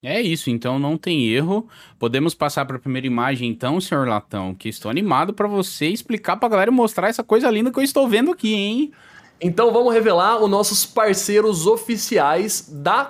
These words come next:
Speaker 2: cod Zombies Brasil, não só da Ether Cup, mas da cod Zombies Brasil, começando pela lindíssima Jug Bottles, que é o nosso primeiro parceiro que nós vamos tá apresentando aqui. Essa é uma empresa focada em fazer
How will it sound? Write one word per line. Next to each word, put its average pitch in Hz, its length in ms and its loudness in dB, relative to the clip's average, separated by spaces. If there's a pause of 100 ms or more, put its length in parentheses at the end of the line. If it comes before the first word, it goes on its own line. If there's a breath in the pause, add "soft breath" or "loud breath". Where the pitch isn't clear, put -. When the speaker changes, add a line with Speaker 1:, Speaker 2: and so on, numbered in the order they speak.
(180)
Speaker 2:
cod 262 340 0
Zombies 220 400 0
Brasil, 226 500 0
não 240 500 2
só 233 680 0 (320 loud breath)
da 175 380 0
Ether 185 380 -2
Cup, 175 340 0
mas 185 420 0
da 202 120 0
cod 202 160 -2
Zombies 190 160 -2
Brasil, 175 400 0
começando 302 840 2
pela 254 480 4 (360 loud breath)
lindíssima 285 1400 2
Jug 196 460 2
Bottles, 147 580 0
que - 80 -8
é 302 60 4
o 311 100 0
nosso 220 280 0
primeiro 151 340 0
parceiro 160 460 2
que 160 80 -4
nós 151 140 2
vamos 156 140 0
tá 160 100 0
apresentando 160 520 2
aqui. 226 400 0 (720 loud breath)
Essa 277 400 2
é 233 140 2
uma 233 160 2
empresa 202 500 0
focada 160 760 0
em 185 140 -2
fazer 202 680 -2